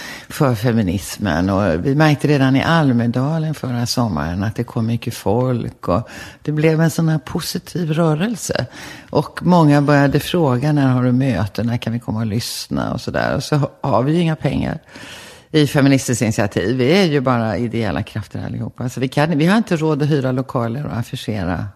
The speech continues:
och annonsera. Så jag var tvungen att säga, nej, jag har inga möten. Jag har inte, och det blev ju ohållbart. Och då sa jag till slut att okej,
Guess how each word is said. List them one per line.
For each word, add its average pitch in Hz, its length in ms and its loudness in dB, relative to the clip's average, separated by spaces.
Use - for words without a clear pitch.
och 117 180 2
annonsera. 120 720 0
Så - 140 2
jag 143 60 6
var 135 100 4
tvungen 190 280 2
att 170 100 0
säga, 156 160 0
nej, 147 420 -2
jag 180 100 -2
har 143 180 -2
inga 208 200 -2
möten. 143 500 -4
Jag 165 100 -2
har 165 240 0
inte, 160 340 -4
och 151 120 -2
det 147 120 0
blev 160 260 2
ju 160 180 2
ohållbart. 151 680 0
Och 156 140 0
då 135 240 0
sa - 280 -4
jag - 160 -4
till - 120 -12
slut - 320 -8
att - 160 -4
okej, 147 360 -4